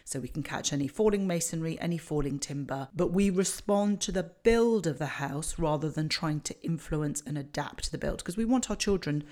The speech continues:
to fundamentally grow up to become resilient adults who will then inhabit this building that they're creating, which will be a building of their choice, of their design, of their architecture, and that that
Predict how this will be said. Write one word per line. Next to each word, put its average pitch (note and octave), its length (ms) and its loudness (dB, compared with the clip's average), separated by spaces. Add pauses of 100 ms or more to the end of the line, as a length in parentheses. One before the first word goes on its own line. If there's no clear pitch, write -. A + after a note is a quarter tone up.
(140)
to E3+ 100 0
fundamentally E3+ 840 2
grow D3+ 280 0
up - 160 -4
to - 100 -8
become - 320 8
resilient C#3+ 500 0
adults - 680 -2 (320)
who F#3+ 140 2
will F3+ 120 6
then F3 200 4
inhabit - 920 -4
this - 240 -2 (240)
building E3 420 0
that D3+ 140 -2
they're D3 140 -4
creating, G3+ 800 -2
which - 200 -6
will D3+ 80 -6
be D3+ 120 -2
a C3+ 60 -2
building D3 440 0
of C#3 140 -6
their D3 160 -4
choice, A#3+ 480 0
of D#3 160 -12
their D3+ 160 -6
design, F#3+ 680 -2 (280)
of - 100 -12
their - 180 -6
architecture, - 840 -4 (880)
and F3+ 220 2
that F#3 200 -2
that F3 220 2